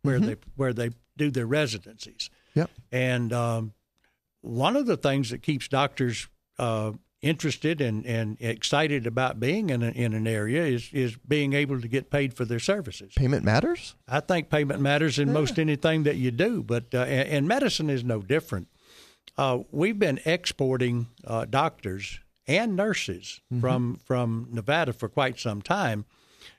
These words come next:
Speaker 1: The, the, the doctor situation is a little bit different from the nursing situation in, in, in the respect that there's no, that, you know, there has been, until we really got to pushing it,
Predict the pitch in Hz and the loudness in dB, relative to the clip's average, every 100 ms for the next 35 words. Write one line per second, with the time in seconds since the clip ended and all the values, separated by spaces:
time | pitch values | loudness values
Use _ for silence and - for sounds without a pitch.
0 | _ - 143 127 131 - 123 135 226 - | _ -4 -4 -2 -4 -2 -2 0 -2 0
1 | 165 - 139 - 120 123 117 131 135 123 | 0 0 0 0 2 0 0 0 0 -2
2 | 113 113 147 208 147 135 123 170 - - | -2 0 0 0 -2 -2 -2 -2 -2 -2
3 | 117 104 101 123 214 - 139 110 120 104 | -4 -4 -4 -2 0 -2 -4 -2 -4 -6
4 | 101 101 104 147 151 123 143 127 120 - | -6 -6 -4 -2 0 -2 -2 -2 -2 -6
5 | 131 123 120 117 - 120 123 113 - 127 | -4 -2 -4 -6 -14 -8 -8 -8 -4 -2
6 | 131 - 117 135 127 117 131 151 139 127 | -2 -4 -4 0 0 0 0 2 0 0
7 | 143 156 160 139 120 123 151 139 170 180 | -2 0 0 0 0 0 0 0 0 0
8 | 139 135 _ - - 143 143 160 131 165 | 0 -4 _ -20 -6 -2 0 0 2 0
9 | 208 170 170 143 147 147 - - - 185 | 2 0 0 0 0 -2 -8 -2 0 2
10 | - 101 101 | 0 -2 -6